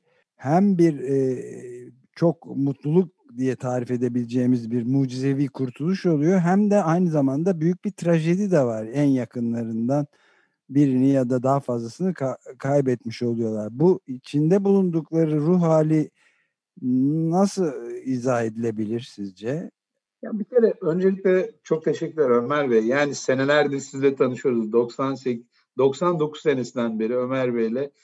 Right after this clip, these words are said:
Speaker 2: çok değişik programlarda, çok değişik vesilelerle buluşuyoruz. Yine kritik bir, e, soru, e,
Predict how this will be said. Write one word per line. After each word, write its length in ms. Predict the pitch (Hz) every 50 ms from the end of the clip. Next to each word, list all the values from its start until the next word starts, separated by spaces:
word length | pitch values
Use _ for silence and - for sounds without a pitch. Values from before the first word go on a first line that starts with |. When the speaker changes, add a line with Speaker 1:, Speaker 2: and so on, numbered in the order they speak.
| _ _ _ _ _ _
Speaker 2:
çok 240 | - 151 151 151 135
değişik 360 | 139 135 123 - - - -
programlarda, 840 | - 139 135 123 120 123 123 120 117 120 120 117 117 113 110 113 113
çok 240 | 113 - 123 110 -
değişik 380 | 123 123 120 - - 120 113 _ _ _ _ _ _ _ _ -
vesilelerle 760 | 127 127 123 - 131 120 123 120 120 120 120 117 113 113 113
buluşuyoruz. 480 | 117 117 123 - - 131 135 143 143 139
Yine 320 | 147 143 147 151 156 156 _ _ _ _ _ _ _ _ -
kritik 460 | - - 139 135 135 - 147 143 135
bir, 320 | 139 135 135 120 - -
e, 340 | 113 113 113 113 113 113 113
soru, 520 | 113 - _ - 139 135 139 143 143 - - -
e, 340 | 120 117 117 117 113 117